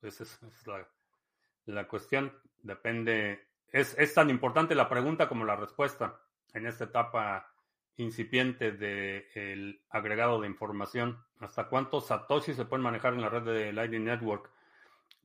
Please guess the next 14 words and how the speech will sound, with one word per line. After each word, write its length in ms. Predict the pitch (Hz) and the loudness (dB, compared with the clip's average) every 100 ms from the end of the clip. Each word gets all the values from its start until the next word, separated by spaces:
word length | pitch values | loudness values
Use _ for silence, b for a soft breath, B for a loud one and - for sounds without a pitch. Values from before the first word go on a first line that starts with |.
| _ _ - - | _ _ -20 -20
No 380 | 104 135 160 185 | -10 0 8 8
hay, 140 | 214 - | 8 2
no 180 | 139 165 | 4 6
hay, 100 | 208 208 - _ _ _ _ _ _ | 6 4 -16 _ _ _ _ _ _
no 180 | 131 151 | 0 6
hay 80 | 202 | 8
propiamente 580 | 214 220 220 190 190 190 | 10 10 10 8 6 4
un 160 | 160 | 4
límite. 560 | 151 185 185 127 110 92 _ _ _ _ _ _ _ _ _ _ _ _ _ - - | 6 4 4 2 -2 -4 _ _ _ _ _ _ _ _ _ _ _ _ _ -12 2
Hay 160 | 135 156 | 4 4
una 160 | 156 | 2
serie 260 | - 147 151 | 4 4 4
de, 560 | 127 113 110 107 107 - | 4 2 2 -2 -6 -8
eh, 460 | 107 104 101 98 | -8 -6 -10 -12